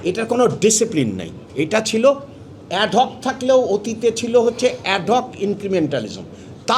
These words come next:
ছিল না। কিন্তু হাসিনার আমলে যেটা হয়েছে, সেটা হচ্ছে যে উপর থেকে চাপিয়ে দেওয়া ইচ্ছামাফিক ব্যয়, এটা কিন্তু আপনাকে পার্থক্য করতে হবে। আগের সময় আমরা দেখেছি হচ্ছে অ্যাডহক ইনক্রিমেন্টালিজম, অর্থাৎ আস্তে আস্তে বাড়ছে,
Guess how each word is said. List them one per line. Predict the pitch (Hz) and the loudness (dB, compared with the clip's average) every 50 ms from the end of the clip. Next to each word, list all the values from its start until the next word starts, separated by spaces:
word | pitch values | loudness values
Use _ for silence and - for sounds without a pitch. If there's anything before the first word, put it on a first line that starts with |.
| 240 247 | 0 0
ছিল | - 214 165 147 139 | 0 2 2 2 0
না। | 117 - - | -2 -4 -8
কিন্তু | 98 - 92 87 - - - - | -10 -12 -14 -16 -16 -18 -18 -8
হাসিনার | - 175 208 - - 269 294 294 285 262 240 | -6 -4 -2 -2 -2 -2 -2 0 0 0 0
আমলে | 220 220 208 196 | 0 0 0 0
যেটা | 165 185 180 190 185 | -2 -2 -2 0 0
হয়েছে, | 151 165 185 180 180 247 262 254 - - - - | 0 0 -2 0 0 -2 -2 -2 -6 -12 -16 -14
সেটা | - - - 208 208 208 247 240 226 | -4 0 2 2 2 2 2 4 4
হচ্ছে | 247 240 240 - 254 247 | 2 2 0 -2 -4 -4
যে | 220 220 277 294 285 - - - - - - | 0 0 0 0 0 -4 -10 -18 -18 -10 -8
উপর | 214 208 - - 226 240 240 208 190 170 | -8 -8 -4 2 4 4 4 4 0 -4
থেকে | 170 220 226 - 247 254 247 226 - | -4 -4 -2 0 0 0 0 0 -2
চাপিয়ে | - 214 214 208 - - - 220 226 233 226 196 185 | -2 -2 -2 -2 -4 -6 -6 0 2 2 2 2 2
দেওয়া | 220 233 247 254 247 - - - | 2 2 2 2 0 -4 -6 -4
ইচ্ছামাফিক | 202 247 220 - - - - - 277 285 269 247 233 - - 220 220 - 139 113 98 | -2 -2 -2 -4 -10 -8 -2 0 2 2 2 2 0 -2 -2 -4 -4 -4 -8 -6 -2
ব্যয়, | 147 120 85 - - - - - - - - - - - - | -2 -2 -2 -4 -8 -14 -16 -16 -20 -20 -20 -20 -18 -4 -2
এটা | 170 208 - - | 0 2 2 0
কিন্তু | 214 240 226 226 240 | 0 0 0 0 0
আপনাকে | 226 190 214 226 220 269 | 0 0 -2 -2 0 -2
পার্থক্য | 262 - 214 - - - 208 - - 170 | -2 -2 -4 -6 -4 -6 -6 -6 -6 -6
করতে | 131 131 123 - - 104 | -6 -6 -6 -6 -8 -10
হবে। | 90 85 - - - - - - - - | -10 -10 -14 -18 -20 -20 -20 -18 -8 -4
আগের | 160 190 196 196 240 262 254 - - | -4 -2 2 4 4 4 4 4 0
সময় | - 247 247 247 240 226 | -2 0 0 2 2 2
আমরা | 233 247 240 | 2 2 2
দেখেছি | 208 226 220 247 240 240 262 | 2 2 2 2 0 2 2
হচ্ছে | 247 240 240 254 254 - - | 2 2 4 2 -2 -2 -2
অ্যাডহক | - 185 196 196 180 202 233 226 220 196 175 | 0 0 0 2 2 2 0 0 0 -2 -4
ইনক্রিমেন্টালিজম, | 170 139 139 139 127 123 113 107 104 101 - 107 - - - - - - | -4 -4 -4 -6 -6 -6 -6 -6 -8 -10 -10 -12 -14 -14 -16 -18 -12 -6
অর্থাৎ | - 190 190 - 175 170 - 190 | -4 -4 -2 -2 -4 -2 -2 -4
আস্তে | 208 - - 233 | -4 -2 -2 -2
আস্তে | 214 220 - 185 | 0 0 0 0
বাড়ছে, | 156 135 127 - - - | 0 0 -2 -4 -10 -14